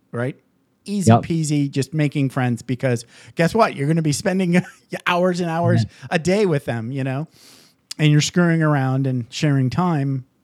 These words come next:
Speaker 1: You're gonna connect with some of those people, and it's just, that's what humans do, right?
Speaker 2: That's right. That's a great way of saying it, context. And, and that's part of what in, you know, again, I don't wanna always be referring to the spiritual habits program, but that's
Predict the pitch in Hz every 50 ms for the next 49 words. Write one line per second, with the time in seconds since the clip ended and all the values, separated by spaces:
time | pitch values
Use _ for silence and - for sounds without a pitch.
0 | _ _ _ - 151 160 165 175 190 170 139 - - 156 147 147 - - 156 143
1 | - - 139 127 123 117 117 120 117 - - 208 - - 127 113 117 117 123 120
2 | 120 123 123 117 113 110 - _ _ - - _ _ _ _ - 143 123 - 147
3 | 139 127 - - - 139 127 - - 143 139 - - 139 123 120 117 113 - -
4 | - 151 139 - - _ _ - 107 107 113 120 - _ _ _ _ _ _ _
5 | _ - 113 - _ _ - 127 120 - - 131 107 147 165 170 - 226 170 113
6 | 104 110 110 117 110 - 110 101 95 87 - - 113 104 104 92 85 - - -
7 | 110 117 127 127 - 104 80 - _ _ _ - - - 107 117 - - 123 120
8 | 110 110 - - _ _ - 165 - - - - 143 143 151 147 131 104 85 -
9 | _ _ _ _ _ _ - 110 101 104 107 101 101 - - _ _ _ _ -
10 | 123 120 107 104 90 - - 110 101 87 87 92 - - - 113 95 127 110 95
11 | 101 110 107 92 98 90 - - - - 113 117 107 101 101 87 78 - 95 90
12 | 85 95 87 - - 107 107 98 92 90 82 80 82 82 - - 104 90 82 -
13 | 85 82 117 110 104 95 - - - 107 98 90 87 95 87 87 87 82 104 101
14 | - 113 113 110 - -